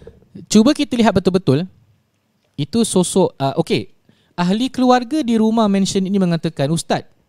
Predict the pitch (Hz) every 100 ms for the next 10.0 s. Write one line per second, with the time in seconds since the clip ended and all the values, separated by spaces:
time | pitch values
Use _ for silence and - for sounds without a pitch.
0 | _ 156 175 - 175 190 190 262 233 196
1 | 185 - 120 131 - _ _ _ _ 143
2 | 240 262 254 226 226 226 226 240 165 117
3 | 180 208 170 196 214 180 - - 180 202
4 | 170 175 165 175 175 185 185 160 170 143
5 | 123 120 165 160 - 214 190 214 - -
6 | _ _ _ 160 190 214 262 247 208 214
7 | - 160 226 - 214 202 202 196 131 120
8 | 156 175 214 196 143 185 233 - _ 151
9 | 208 190 175 277 _ _ _ - 185